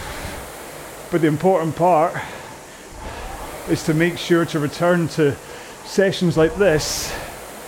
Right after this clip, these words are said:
to help that bowl of power refill after an intense workout. So yesterday was a top tier.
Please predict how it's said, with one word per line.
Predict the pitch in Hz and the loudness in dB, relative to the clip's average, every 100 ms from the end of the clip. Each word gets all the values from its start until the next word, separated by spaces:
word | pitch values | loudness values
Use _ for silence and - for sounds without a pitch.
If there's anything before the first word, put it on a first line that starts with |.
| - - - - - - - | -14 -14 -16 -16 -16 -12 -2
to | 143 | 0
help | 147 170 180 | 4 4 4
that | 180 160 160 | 4 4 2
bowl | 175 180 160 | 4 6 4
of | 160 | 2
power | 160 170 160 160 - - - - - - - - - - - | 2 4 4 2 0 -4 -8 -10 -12 -14 -14 -14 -14 -14 -4
refill | 135 170 165 - 175 185 139 131 - - - - - - - - - - | 2 2 2 0 4 4 4 -2 -6 -14 -16 -18 -18 -16 -16 -18 -12 0
after | 147 151 - 165 143 - - - - - - - - - - - - - - - - | 2 2 2 2 4 -2 -6 -10 -12 -12 -14 -14 -14 -14 -16 -16 -16 -16 -16 -16 -4
an | 147 | 2
intense | 147 135 175 190 - | 2 4 2 2 0
workout. | 160 135 147 131 - | 0 0 0 -2 -2
So | 160 143 - - - - - - - - - - - - - - - - | 0 0 -2 -8 -8 -12 -12 -12 -12 -12 -12 -12 -14 -14 -14 -14 -14 0
yesterday | 180 185 - 170 | 4 4 4 4
was | 147 139 | 4 2
a | |
top | 135 202 214 | 2 0 0
tier. | - 220 214 | 0 4 4